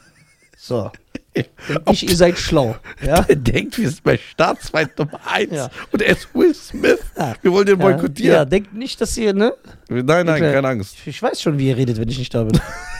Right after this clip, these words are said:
Speaker 2: Ja, ihr habt euch zusammengetan. Und, äh, was ich noch sagen wollte, an alle Comedians, ne?
Speaker 1: Sag doch einmal was Nettes.
Speaker 2: Ich sag was Nettes.
Speaker 1: Ja, okay.
Speaker 2: Wenn ihr schon mit dem Zug zu dieser Show kommt,
Speaker 1: <laughs>
Speaker 2: ne?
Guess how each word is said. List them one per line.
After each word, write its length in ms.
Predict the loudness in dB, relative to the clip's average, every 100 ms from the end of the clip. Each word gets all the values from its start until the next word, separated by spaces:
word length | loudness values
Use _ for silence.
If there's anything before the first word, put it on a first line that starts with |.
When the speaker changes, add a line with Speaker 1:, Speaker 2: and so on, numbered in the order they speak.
| -14 -18 -20 0 0 2
Speaker 2:
Ja, 220 | 2 2
ihr 160 | 2 -2
habt 180 | 0
euch 180 | -2 -4
zusammengetan. 1000 | -4 -8 -4 -4 -4 -16 -6 -4 -2 -4 -4 -12 -14 -14 -14 -14 2
Und, 320 | 2 2 -2
äh, 380 | 2 4 4 0 -8 -20 -20 -18 0
was 160 | 0
ich 60 | 2
noch 100 | 0
sagen 240 | 2 2
wollte, 340 | 2 0 -2 -4 -8 -2
an 100 | 0
alle 180 | 2 2
Comedians, 840 | 2 2 2 2 -2 -2 -8 -16 _ _ _ -8
ne? 300 | 0 0 0 -6 _ _ -20 _ _ 2
Speaker 1:
Sag 140 | 4
doch 100 | 4 4
einmal 180 | 4 4
was 140 | 2
Nettes. 440 | -2 -2 -10 -14 _ _ _ _ -4
Speaker 2:
Ich 80 | 2
sag 160 | 4
was 120 | 2 -2
Nettes. 300 | -4 -6 -8
Speaker 1:
Ja, 80 | -8
okay. 260 | -8 -10 -10 -18 -20 -20 -20 -20 -12 2
Speaker 2:
Wenn 200 | 2 2
ihr 60 |
schon 220 | 2 2
mit 100 | 2 0
dem 100 | -2
Zug 380 | 0 0 0 -2
zu 100 | -2
dieser 220 | 0 0
Show 280 | 0 0 0
kommt, 400 | 0 0 0 -2
Speaker 1:
<laughs> 480 | -4 0 -2 -2 -2
Speaker 2:
ne? 340 | 2 4 2